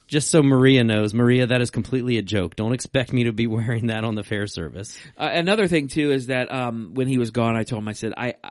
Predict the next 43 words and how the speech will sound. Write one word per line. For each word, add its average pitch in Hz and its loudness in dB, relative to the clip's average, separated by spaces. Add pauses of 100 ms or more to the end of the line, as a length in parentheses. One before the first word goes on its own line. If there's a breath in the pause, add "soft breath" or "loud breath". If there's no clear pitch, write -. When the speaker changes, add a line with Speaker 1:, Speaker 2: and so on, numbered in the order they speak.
(120)
Speaker 2:
I, 143 0
I 151 4
love 143 2
coffee 117 -2
mugs. 117 -4
I, 117 -2
I'm 117 -4
a 107 -2
big 107 -6
collector 104 -4
of 95 -6
coffee 101 -2
mugs. 101 -6
You 107 -4
can 110 -6
Speaker 1:
Mm-hmm. - -18
Speaker 2:
ask 104 -8
my 98 -6
wife." 98 -6
So - -16
before 113 -6
Speaker 1:
So 117 2
Speaker 2:
he 104 -2
Speaker 1:
am 104 -2
Speaker 2:
left 92 -2
Speaker 1:
I. 90 -6
Speaker 2:
for, 80 -16 (680 soft breath)
before - -2
he 156 4
left 143 0
for 139 -4
vacation, 117 -4
I 107 -10
told 113 -10
him, 110 -10
I 107 -8
said, 107 -12
"Bring 123 -2
me 117 -2
back 98 -8
a - -20
coffee 175 -8
mug." - -14